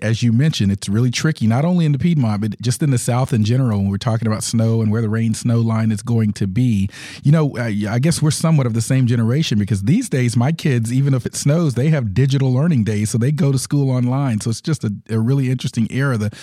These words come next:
the day, uh, era of snow days for kids is almost <laughs> gone.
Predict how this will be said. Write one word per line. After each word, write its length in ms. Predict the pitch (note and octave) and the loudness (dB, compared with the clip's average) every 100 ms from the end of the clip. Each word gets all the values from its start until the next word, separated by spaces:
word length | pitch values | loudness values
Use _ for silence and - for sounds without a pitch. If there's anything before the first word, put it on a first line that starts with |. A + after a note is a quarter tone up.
| - | -6
the 100 | A#2 | -2
day, 440 | A2 C3 D#3 D#3 A#2+ | 2 2 2 0 -2
uh, 20 | |
era 300 | B2+ E3 E3 | 0 0 0
of 80 | B2 | -2
snow 340 | - C#3 D#3 | -2 0 0
days 300 | E3 B2 A#2+ | 0 0 -2
for 80 | - | -2
kids 340 | A2 D#3+ F3 B2 | -4 -2 0 0
is 80 | |
almost 420 | B2+ B2+ C3 C3+ A2+ | 0 0 0 0 -4
<laughs> 120 | - | -6
gone. 400 | - D#3 G#2 G#2+ | -2 -2 0 -2